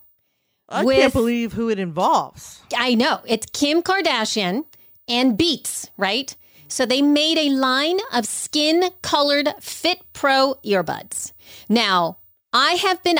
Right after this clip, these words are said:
Speaker 2: eyeing these specific Fit Pro earbuds. They are a high-end earbud that people say is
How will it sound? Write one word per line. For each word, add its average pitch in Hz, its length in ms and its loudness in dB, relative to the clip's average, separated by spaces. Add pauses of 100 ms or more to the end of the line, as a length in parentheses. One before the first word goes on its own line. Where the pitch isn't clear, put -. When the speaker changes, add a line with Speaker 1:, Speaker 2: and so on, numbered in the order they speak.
Speaker 2:
eyeing 247 600 0 (340)
these 226 640 0
specific 233 720 -2
Fit - 300 -4
Pro 214 240 2
earbuds. 175 520 -2
They 208 260 0
are 214 300 2
a 196 140 -2
high-end 190 960 -2 (300)
earbud 170 460 0 (120)
that 202 420 0 (260)
people 277 360 -2
say 226 500 0
is 196 260 0